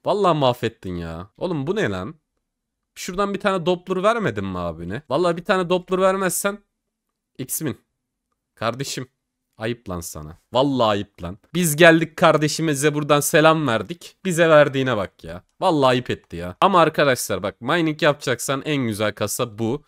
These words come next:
Bundan bir tane, bir üç beş tane açıyorsun, alıyorsun bir tane. Neyse arkadaşlar, biz bu videoyu burada kapatalım ya.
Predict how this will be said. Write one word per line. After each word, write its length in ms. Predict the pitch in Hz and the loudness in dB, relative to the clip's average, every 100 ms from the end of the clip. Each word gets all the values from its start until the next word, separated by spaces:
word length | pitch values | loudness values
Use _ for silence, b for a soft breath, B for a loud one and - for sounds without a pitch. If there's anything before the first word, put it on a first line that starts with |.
| - | -8
Bundan 280 | 196 175 180 | -2 0 0
bir 80 | |
tane, 300 | 156 160 143 - - | 0 2 0 -4 -12
bir 100 | 185 | -8
üç 240 | 202 - | -8 -2
beş 200 | 196 180 | 0 0
tane 180 | 151 147 | 0 0
açıyorsun, 560 | 180 - 120 - 175 - - | 0 -4 -6 -6 -10 -4 0
alıyorsun 500 | 165 143 120 110 95 | 2 2 0 -6 -8
bir 60 | |
tane. 300 | - 82 82 - | -8 -8 -8 -6
Neyse 260 | 185 214 135 | -2 0 0
arkadaşlar, 640 | 127 170 131 - 95 - - | 2 0 0 -2 -10 -12 -10
biz 180 | 185 | -8
bu 160 | 190 208 | -6 -6
videoyu 280 | 214 214 165 | -4 -4 -4
burada 240 | 180 165 | -4 -6
kapatalım 600 | - - 156 196 196 131 | -4 -6 -4 -4 -4 -6
ya. 200 | 82 95 | -10 -12